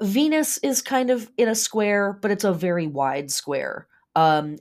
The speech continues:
Saturn is in opposition to the moon, but it's a pretty wide opposition. So I'm kind of not so concerned with that. Jupiter is also trining the moon on this day. Again, a fairly wide trine.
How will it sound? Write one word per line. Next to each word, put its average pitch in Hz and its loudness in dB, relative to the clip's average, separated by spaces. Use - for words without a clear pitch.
Saturn 190 4
is 165 -4
in 165 -2
opposition 156 -4
to 165 -6
the 160 -4
moon, 151 -4
but 160 -4
it's 170 -6
a 185 -4
pretty 214 -6
wide 135 -2
opposition. 120 -4
So 160 2
I'm 175 4
kind 233 0
of 175 -2
not 170 2
so 165 0
concerned 147 -6
with 139 -6
that. 139 0
Jupiter 233 2
is 160 -2
also 151 0
trining 160 -6
the 156 -6
moon 156 -4
on 151 -4
this 151 -6
day. 151 -2
Again, 147 -6
a - -6
fairly 160 -6
wide 139 -4
trine. 135 -6